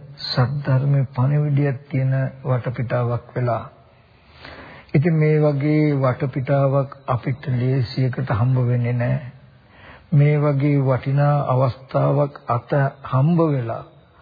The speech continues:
මේක අතහැරගත්තොත්, පින්වතුනි, ඒකම අපිට පාපයක්, ඒකම අපිට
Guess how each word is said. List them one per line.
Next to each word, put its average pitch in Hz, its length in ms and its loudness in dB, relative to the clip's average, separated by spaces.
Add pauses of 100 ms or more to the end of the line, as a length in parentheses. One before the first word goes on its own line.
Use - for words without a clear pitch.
(360)
මේක 143 400 2
අතහැරගත්තොත්, 131 1040 0
පින්වතුනි, 131 760 0 (2000)
ඒකම 139 580 2
අපිට 127 400 -2 (120)
පාපයක්, 135 760 0 (340)
ඒකම 143 460 0
අපිට 131 320 -2